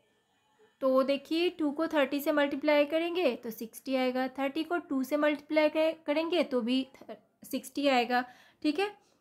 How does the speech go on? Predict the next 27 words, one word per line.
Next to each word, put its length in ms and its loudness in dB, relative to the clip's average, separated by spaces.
अब 240 0
ट्वेल्व 340 6
को 120 0
मल्टीप्लाई 560 4
फ़ाइव 360 0
से 180 -2
करेंगे 580 4
तो 100 2
सिक्सटी 520 -4
आएगा, 340 2
फ़ाइव 260 4
को 80 0
ट्वेल्व 400 2
से 180 0
मल्टीप्लाई 520 4
करेंगे 440 2
तो 180 -2
भी 120 0
सिक्सटी 460 -4
आएगा, 380 2
फ़िफ़्टीन 440 2
को 160 0
हम 200 -2
फ़ोर 300 4
से 140 -2
मल्टीप्लाई 600 2
करेंगे 440 -4